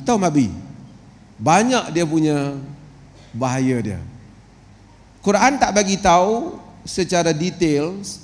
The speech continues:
tapi hari ni science study kata bahaya. But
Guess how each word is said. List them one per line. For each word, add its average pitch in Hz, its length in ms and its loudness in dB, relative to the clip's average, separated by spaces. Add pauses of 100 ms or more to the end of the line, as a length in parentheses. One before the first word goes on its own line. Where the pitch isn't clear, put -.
tapi 208 460 -6 (640)
hari 196 240 -6
ni 220 100 -6
science 202 560 -6
study 196 320 -6
kata 220 480 -12
bahaya. 110 380 -6 (1000)
But 208 400 2